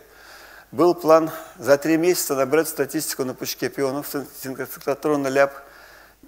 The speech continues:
до его остановки на планируемую реконструкцию, э, в семьдесят восьмом году. Э, при интенсивности шесть на десять в пятый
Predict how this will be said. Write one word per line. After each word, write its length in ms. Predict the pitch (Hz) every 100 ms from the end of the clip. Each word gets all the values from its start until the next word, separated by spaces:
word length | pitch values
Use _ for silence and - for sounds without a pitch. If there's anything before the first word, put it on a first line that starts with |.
| _ _
до 100 | -
его 220 | 135 156 143
остановки 500 | - 147 147 139 120
на 160 | 120
планируемую 540 | - 127 131 117 117 113
реконструкцию, 720 | 117 127 - 98 - 104 101 - - - - -
э, 180 | 117
в 160 | 104 -
семьдесят 400 | - 135 123 -
восьмом 320 | 123 120 127
году. 320 | 120 120 101 87 - _ _ _ _ _
Э, 220 | - 113
при 180 | 107 156
интенсивности 680 | 156 165 151 180 165 - 143
шесть 260 | - 160
на 140 | 143 143
десять 420 | 156 147 143 - - - - - _ _ _ _ _ 440 453 440 - - - - -
в 140 | -
пятый 420 | - 180 180 117